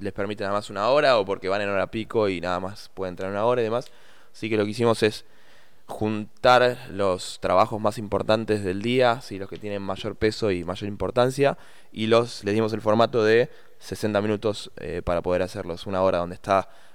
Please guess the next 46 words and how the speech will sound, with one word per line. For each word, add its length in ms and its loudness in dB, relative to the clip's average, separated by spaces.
desde 180 -4
entrada 240 6
en 60 0
calor, 440 6
y 120 -2
depende 340 0
del 80 -8
día, 400 2
va 60 0
a 20 -2
empezar 320 -6
a 40 -4
hacer 420 -4
cosas 280 0
como, 440 -2
eh, 360 0
porciones 320 2
de 40 -6
fuerza, 600 6
o 580 2
watts, 440 6
o 100 -2
accesorios, 880 2
o 40 -2
demás, 420 0
pero 180 -4
la 120 0
idea 160 2
es 60 -10
que 100 -6
lo 80 -2
puedan 180 0
hacer 220 -6
en 80 -6
solo 240 0
una 200 -2
hora. 280 -4
Eh, 520 -4
y 120 0
esto 160 -2
en 80 -6
cuanto 320 0
a 60 4
nivel, 560 2
no 120 4
es, 220 -4